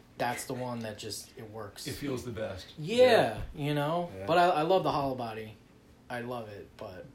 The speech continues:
Speaker 1: I don't know. It's
Speaker 3: Mm-hmm.
Speaker 1: just one of those things.
Speaker 3: Became a part of our sound, for sure,
Speaker 1: Yeah,
Speaker 3: you know?
Speaker 2: Mm.
Speaker 1: totally, totally. Um,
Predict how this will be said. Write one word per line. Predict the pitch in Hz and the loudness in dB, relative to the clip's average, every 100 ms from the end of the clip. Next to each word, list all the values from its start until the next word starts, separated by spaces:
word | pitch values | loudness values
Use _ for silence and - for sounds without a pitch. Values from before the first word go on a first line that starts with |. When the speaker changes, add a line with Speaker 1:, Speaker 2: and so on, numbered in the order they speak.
| - | -12
Speaker 1:
I | 123 | -6
don't | 135 | -4
know. | 120 101 - - 107 | -4 -8 -16 -14 -10
It's | 107 | -8
Speaker 3:
Mm-hmm. | 107 | -8
Speaker 1:
just | 110 - - - - - - - | -10 -12 -16 -20 -20 -20 -20 -14
one | 123 120 | -8 -6
of | |
those | 113 - | -6 -8
things. | 123 110 101 - - - | -8 -10 -10 -14 -14 -10
Speaker 3:
Became | 110 123 113 | -6 -4 -4
a | |
part | 117 113 | -4 -2
of | 110 | -2
our | 107 | -4
sound, | 101 113 110 92 | -6 -6 -8 -10
for | 104 | -14
sure, | - 110 | -8 -4
Speaker 1:
Yeah, | 151 214 180 | -2 0 0
Speaker 3:
you | 107 | -2
know? | 101 110 - 127 | -8 -10 -14 -10
Speaker 2:
Mm. | |
Speaker 1:
totally, | 117 165 127 104 - - - - | -6 -6 -6 -10 -16 -20 -20 -14
totally. | 139 139 120 104 - - - - - - - - - - - - - 120 | -8 -6 -8 -10 -16 -20 -20 -20 -20 -18 -16 -16 -18 -20 -20 -20 -18 -14
Um, | 110 104 101 | -12 -12 -12